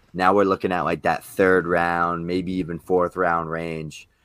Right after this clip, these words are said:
If I'm in tight end premium, I'm ceiling chasing. I'm going all in on the six seven freak of nature that can jump over me if I'm standing still. Um, Brock Bowers might have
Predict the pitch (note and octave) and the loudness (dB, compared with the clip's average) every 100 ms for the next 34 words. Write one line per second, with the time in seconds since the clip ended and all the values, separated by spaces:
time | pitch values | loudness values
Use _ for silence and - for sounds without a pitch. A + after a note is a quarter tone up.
0 | _ - F#2 F#2+ E2 F#2 F#2 E2+ F#2 F#2 | _ 0 2 0 0 0 0 -2 -2 -2
1 | F2 D#2+ D#2 D#2 E2+ - F#2 F#2 F2 - | -4 -6 -6 -8 -8 -4 -4 -2 -4 -2
2 | F2+ E2+ F2+ E2 F2+ F2+ F2 E2 E2 F2+ | -2 -2 -4 -2 -2 -2 0 0 0 0
3 | F2+ F2 D#2+ D#2 - F#2+ - F#2+ F2 E2+ | -2 -4 -6 -8 -6 -6 -4 -4 -4 -6
4 | D#2+ F#2+ F2 F2 F2 F2 - E2 D#2 _ | -6 -6 -4 -4 -4 -6 -4 -4 -6 _
5 | _ - E2+ E2+ F2 E2 F#2+ F2+ F2+ F2+ | _ -8 -6 -4 -4 2 2 2 0 0
6 | F2 E2+ E2 D#2 D#2+ D#2 - F2 E2 D2+ | 0 -2 -4 -6 -10 -12 -6 -4 -4 -8
7 | D2 - D#2+ C#2+ - _ _ _ _ - | -10 -6 -6 -6 -10 _ _ _ _ -6
8 | D#2+ D2 C#2+ C#2+ _ _ _ _ F#2+ G2 | -4 -4 -6 -12 _ _ _ _ 4 6
9 | G2 - F2 F2 F#2 F#2+ F2+ F2+ F2+ F2+ | 6 4 4 6 6 4 2 2 2 2